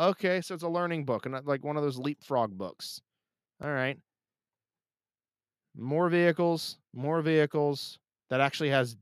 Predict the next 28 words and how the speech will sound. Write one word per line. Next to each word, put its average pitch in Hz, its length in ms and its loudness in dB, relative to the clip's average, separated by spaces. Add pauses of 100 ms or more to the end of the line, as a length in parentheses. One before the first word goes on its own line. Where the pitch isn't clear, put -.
dangerous, 131 920 -2 (100)
strength 135 320 -10
that 143 60 0
has 127 180 0
danger. 127 420 -4
You'd 131 180 -2
have 127 100 -2
to 120 80 -8
load 135 220 -2
that 135 120 0
into 131 160 -2
the 117 60 -6
truck 131 320 -4
and 113 100 -10
fire 139 380 0
it. - 80 -8 (1080)
Oh, 226 360 10
I 220 140 12
remember 226 600 10
that. 208 340 8
I 190 120 4
have 202 280 2
a, 208 140 -4
I 190 140 2
have 202 260 0
a 208 80 0
pop-up 190 640 0
game. 160 440 2